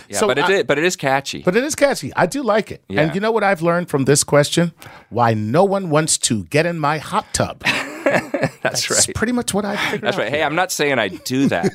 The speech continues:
Speaker 1: I was just
Speaker 2: <laughs>
Speaker 1: using an example,
Speaker 2: No,
Speaker 1: you know?
Speaker 2: I'm saying I do, and that's the problem. Okay, let's move on. Uh, this is from Drew Willis from Davidson, North Carolina. What impact did the Industrial Revolution in America slash Europe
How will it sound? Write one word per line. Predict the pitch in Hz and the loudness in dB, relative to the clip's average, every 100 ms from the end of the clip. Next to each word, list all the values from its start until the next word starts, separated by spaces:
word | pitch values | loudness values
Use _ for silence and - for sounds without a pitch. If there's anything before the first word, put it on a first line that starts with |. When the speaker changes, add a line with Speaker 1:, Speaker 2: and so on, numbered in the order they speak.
| 117 | 2
Speaker 1:
I | 113 | 2
was | - | 2
just | 143 - 214 | 0 0 -2
Speaker 2:
<laughs> | |
Speaker 1:
using | 127 143 127 117 | 0 0 2 0
an | 104 | 0
example, | 92 98 95 101 92 98 | -2 0 0 0 -4 -4
Speaker 2:
No, | 165 | 0
Speaker 1:
you | |
know? | 175 | 2
Speaker 2:
I'm | 175 175 | 0 -2
saying | - 165 165 - | -2 -2 -2 -2
I | 151 156 - | 0 0 -2
do, | - 120 98 82 73 - - - | 0 2 2 0 -2 -4 -8 -6
and | 113 101 | -4 0
that's | 107 104 - | 0 0 -2
the | 127 | -2
problem. | 95 73 71 82 - - - | 0 0 -2 -4 -6 -10 -2
Okay, | 151 147 117 | 0 0 -2
let's | 160 175 | -2 0
move | 185 147 | 0 0
on. | 113 - - - - - - - | -2 -6 -16 -14 -12 -12 -14 0
Uh, | 135 147 | 4 4
this | 180 294 | 2 0
is | |
from | 208 160 | 2 0
Drew | 113 196 | 2 0
Willis | 180 139 90 - | 4 2 2 -2
from | 123 104 | 0 2
Davidson, | 147 170 180 - 147 | 2 2 0 0 2
North | 117 131 | 2 0
Carolina. | - 120 107 104 95 82 - _ _ _ - | 2 2 4 2 0 -2 -10 _ _ _ -4
What | 320 - | -2 0
impact | 156 - 110 90 | 0 2 0 0
did | 117 | -4
the | 120 | -2
Industrial | 117 131 139 - 127 | 0 2 2 0 -2
Revolution | 110 113 101 104 92 139 123 127 - _ - | 2 2 2 0 2 4 4 2 -6 _ 0
in | 170 | 2
America | 175 170 175 202 202 202 208 | 2 2 2 2 2 0 0
slash | - 123 135 - | 0 2 2 2
Europe | 131 127 - | 2 2 2